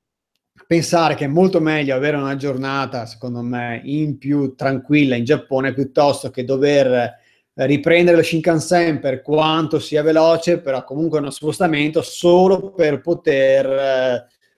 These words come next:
eh, tornare a Tokyo e apprendere il,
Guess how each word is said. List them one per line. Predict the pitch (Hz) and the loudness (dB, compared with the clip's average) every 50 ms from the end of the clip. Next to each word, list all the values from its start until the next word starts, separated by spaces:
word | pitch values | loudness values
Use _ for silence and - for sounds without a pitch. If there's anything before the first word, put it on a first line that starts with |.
| _ _ 120 - | _ _ -14 -4
eh, | - 139 139 135 135 131 135 131 127 - _ | 0 0 2 4 4 4 4 2 0 -2 _
tornare | - 170 170 175 165 156 151 139 127 123 123 123 123 123 131 127 127 127 127 - | 4 6 6 6 6 4 0 -2 -2 -2 -2 0 0 0 2 0 0 -2 -4 -6
a | _ - 139 131 - | _ -6 -6 -6 -2
Tokyo | - 143 127 123 123 - - - 135 131 131 131 | 0 0 0 0 -2 -4 -4 0 2 4 4 4
e | 120 117 117 | 4 2 0
apprendere | 120 120 - - 127 120 113 113 113 110 113 113 110 110 110 110 | -2 -4 -4 -6 -6 -4 -4 -4 -4 -4 -4 -4 -4 -4 -4 -6
il, | 117 117 104 107 104 107 107 104 101 101 101 104 104 104 107 110 113 117 _ | -8 -10 -12 -8 -6 -6 -6 -6 -6 -6 -8 -8 -8 -10 -10 -12 -14 -16 _